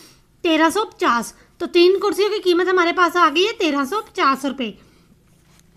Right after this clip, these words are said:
हमने इसकी कीमत फ़रोख्त मालूम करनी है, तो हम लिख लेंगे, फ़र्ज़ किया कीमत फ़रोख्त सौ रुपये है, नुकसान कह रहा है टेन परसेंट है, तो सौ में से हम टेन को माइनस कर देंगे,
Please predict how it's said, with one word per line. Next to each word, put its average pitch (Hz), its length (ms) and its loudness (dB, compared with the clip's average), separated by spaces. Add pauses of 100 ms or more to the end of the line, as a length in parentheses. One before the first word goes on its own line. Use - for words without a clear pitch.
(160)
हमने 311 240 2
इसकी 403 220 -4
कीमत 359 300 0
फ़रोख्त 311 400 -2
मालूम 381 260 0
करनी 392 220 0
है, 415 60 -2
तो 415 100 -2
हम 381 100 2
लिख 359 160 -4
लेंगे, 359 240 -4
फ़र्ज़ 349 280 -4
किया 359 200 -2
कीमत 311 280 -2
फ़रोख्त 311 340 -4
सौ 277 220 -6
रुपये 392 200 -4
है, 427 140 0
नुकसान 330 420 -4
कह 339 160 -4
रहा 349 100 -2
है 359 60 -2
टेन 294 300 -6
परसेंट 403 400 -4
है, 427 80 -2 (500)
तो 392 100 -6
सौ 359 260 2
में 381 140 0
से 392 120 -6
हम 392 180 0
टेन 320 280 -2
को 403 160 -4
माइनस 285 440 -2
कर 466 240 -4
देंगे, 349 380 0